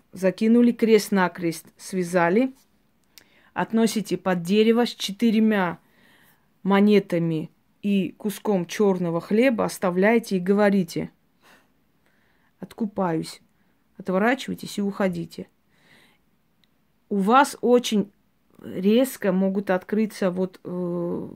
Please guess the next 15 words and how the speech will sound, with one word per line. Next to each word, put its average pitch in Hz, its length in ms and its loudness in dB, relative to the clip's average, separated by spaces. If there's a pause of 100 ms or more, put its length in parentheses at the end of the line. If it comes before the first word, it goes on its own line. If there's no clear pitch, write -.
те 208 260 0
возможности, 208 680 0
которые 190 420 -2
вы 190 140 -2
пытались, 208 680 0
пытались, 202 460 -2
никак 196 280 -4
не 196 80 -4
получается. 196 640 -2
Например, 202 480 -2
человек 196 480 0
там 185 160 -4
заключает 196 500 -6
какие-то 196 420 -8
договора, 175 600 -2